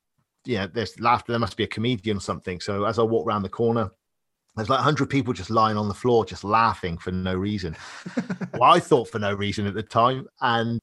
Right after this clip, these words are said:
Speaker 1: basically, uh, sort of I looked and there was a sign saying "Laughter Yoga Daily at half eleven." And I thought, "You know what? I'm gonna have a go at this 'cause I, I like to laugh anyway."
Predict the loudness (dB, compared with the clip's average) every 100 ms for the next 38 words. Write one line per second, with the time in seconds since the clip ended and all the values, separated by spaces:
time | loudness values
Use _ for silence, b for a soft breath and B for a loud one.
0 | 0 0 0 -4 0 0 0 -4 -12 -20
1 | -18 -12 -4 -2 -2 -6 -10 -6 -2 0
2 | 0 -2 -6 -6 -6 0 0 0 -2 -2
3 | 0 0 0 -2 0 -4 -4 -2 -2 -4
4 | -4 -4 -2 -2 -2 -8 _ _ -8 -8
5 | -6 -8 -8 -12 -8 -8 -8 _ -2 0
6 | 0 0 0 -2 0 0 0 -2 -8 -8
7 | -10 -6 -6 -4 -4 0 0 0 _ -4
8 | 0 2 0 -6 _ _ _ _ -6 -4
9 | -4 -6 -10